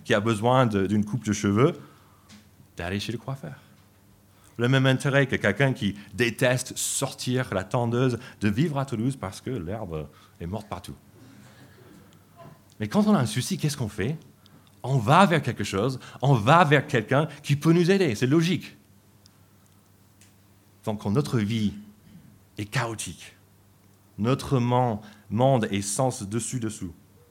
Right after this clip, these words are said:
vers qui doit-on aller ? Peut-être vers la créateur de notre vie. Peut-être vers le roi de notre monde. Est-ce qu'on fait ça ?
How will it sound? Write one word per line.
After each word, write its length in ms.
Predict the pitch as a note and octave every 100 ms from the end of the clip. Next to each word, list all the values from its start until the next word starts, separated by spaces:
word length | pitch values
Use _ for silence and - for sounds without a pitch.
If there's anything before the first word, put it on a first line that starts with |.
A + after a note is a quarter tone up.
| _ _ _ _ _ _ -
vers 580 | E2+ F2 F2 C3+ C#3 C#3
qui 440 | - A#2+ G#2+ - - - - _ -
doit-on 480 | G2 F#2+ - F#2+ F2+ -
aller ? 240 | D#2+ C#2+ - - - _ - _ _ _ _ _ _ _ _ _ _ _ _ _ _
Peut-être 440 | - D#2+ A2+ - E2+
vers 160 | D#2+
la 100 | D#2+
créateur 480 | - - F#2 F2 G2+
de 60 | F2
notre 240 | D#2+ -
vie. 180 | G#2+ G2+ - - _ _ _ _ - _ _ _ _ -
Peut-être 380 | G2+ A#2 -
vers 160 | F#2+ F#2+
le 80 | E2+
roi 400 | D#2+ E2 F#2 E2 - - _ _ _ _ _ _ -
de 60 | E2
notre 300 | D#2 - G2
monde. 300 | A#2 F2 C#2 - _ _ _ _ _ _ _ _ _ _ _ _ _ _ _ _ _ -
Est-ce 160 | B2 -
qu'on 120 | G#2+
fait 80 | F#2
ça ? 220 | -